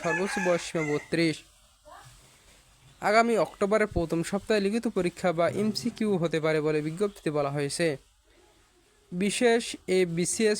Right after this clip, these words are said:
পরীক্ষা হবে তিনশো নম্বরের, এর মধ্যে দুইশো নম্বরের পরীক্ষা হবে এমসিকিউ পদ্ধতিতে, বাকি একশো নম্বর থাকবে মৌখিক পরীক্ষার জন্য।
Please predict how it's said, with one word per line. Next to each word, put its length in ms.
পরীক্ষা 300
হবে 200
তিনশো 340
নম্বরের, 360
এর 120
মধ্যে 240
দুইশো 280
নম্বরের 320
পরীক্ষা 220
হবে 180
এমসিকিউ 420
পদ্ধতিতে, 460
বাকি 260
একশো 260
নম্বর 260
থাকবে 200
মৌখিক 400
পরীক্ষার 360
জন্য। 160